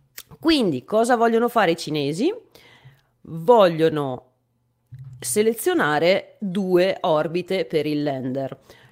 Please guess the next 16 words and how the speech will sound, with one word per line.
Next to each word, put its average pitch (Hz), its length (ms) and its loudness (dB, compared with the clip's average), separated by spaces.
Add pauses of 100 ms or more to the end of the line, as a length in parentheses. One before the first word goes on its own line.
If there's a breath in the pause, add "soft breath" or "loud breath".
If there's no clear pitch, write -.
(140)
La 165 200 0
prima 330 360 0 (680)
che 196 240 -2
ha, 147 440 0
eh, 165 220 2
duecento 214 420 -2
chilometri 180 480 -2
di 170 60 -2
altitudine 175 480 -2
minima 330 440 0
e 196 140 -2
cinquemila 240 540 0
chilometri 190 460 -2
di 180 80 -2
altitudine 156 840 -4
massima. 135 500 -6